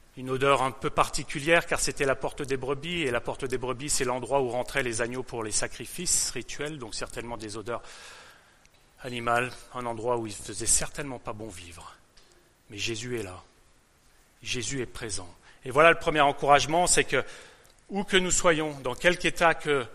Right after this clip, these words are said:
soit notre cœur, quelles que soient les difficultés que nous traversons, Jésus veut venir nous encourager dans notre, dans notre état.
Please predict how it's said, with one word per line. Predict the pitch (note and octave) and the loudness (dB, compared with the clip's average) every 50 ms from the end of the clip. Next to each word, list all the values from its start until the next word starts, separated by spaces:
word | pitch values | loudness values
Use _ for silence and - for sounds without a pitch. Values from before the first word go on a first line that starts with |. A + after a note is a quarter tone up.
| - - - - _ _ _ _ - | -20 -20 -20 -20 _ _ _ _ -12
soit | - - - - E3 E3+ | -6 -2 0 4 4 4
notre | E3 E3 D#3 - - D#3+ | 6 6 2 2 2 -2
cœur, | - - - F3+ F#3+ G3+ G3+ - - - - - | 0 4 8 10 10 10 8 6 0 -10 -10 -6
quelles | - C#3 - | -4 -4 -2
que | - C#3+ | -2 -2
soient | - - E3 | 2 2 2
les | C#3 B2+ | 2 2
difficultés | B2+ D3+ F3 - - E3+ - F#3 E3 - - F#3+ - | -2 -4 -4 -4 -4 -4 -4 -4 -4 0 0 0 0
que | - D3 | 0 -4
nous | B2 B2+ | -4 -4
traversons, | - - - G3 F#3 F#3 F3 - - - E3+ E3+ E3 - - - - | -4 2 4 6 6 6 8 8 6 4 4 0 -4 -8 -14 -12 -6
Jésus | - - D3+ C3+ C3+ E3+ | -2 0 0 0 0 -2
veut | D3 B2 A#2+ | -2 -2 -4
venir | A2 G#2 G#2 C3 D3+ C#3+ C#3 C#3+ C#3 C3+ B2 | -4 -4 -2 -2 -2 -2 -2 -6 -8 -10 -10
nous | G2+ G#2 G2 A#2+ | -10 -6 -4 -4
encourager | A#2+ A#2 - - G#2+ G#2 G#2 G2 G#2 G2+ - - - _ _ - _ _ _ _ _ _ _ - | -4 -4 -6 -6 -6 -4 -4 -6 -8 -10 -12 -16 -20 _ _ -20 _ _ _ _ _ _ _ -12
dans | A2 A2+ B2+ B2 B2+ - - - - - - - - | -4 -2 -2 -2 -2 -4 -8 -18 -20 -20 -20 -20 -20
notre, | C3 A#2 A#2 A#2 A#2+ A#2+ A#2 - - - - - - _ _ _ _ _ - _ _ _ - _ _ _ - - - - - | -16 -12 -6 -2 -2 -2 -2 -2 -10 -14 -16 -20 -20 _ _ _ _ _ -20 _ _ _ -20 _ _ _ -20 -20 -20 -18 -12
dans | C3 C3+ C3 | -10 -8 -6
notre | B2 B2 - - - | -6 -8 -8 -8 -10
état. | A2 - - F#2+ | -10 -10 -12 -18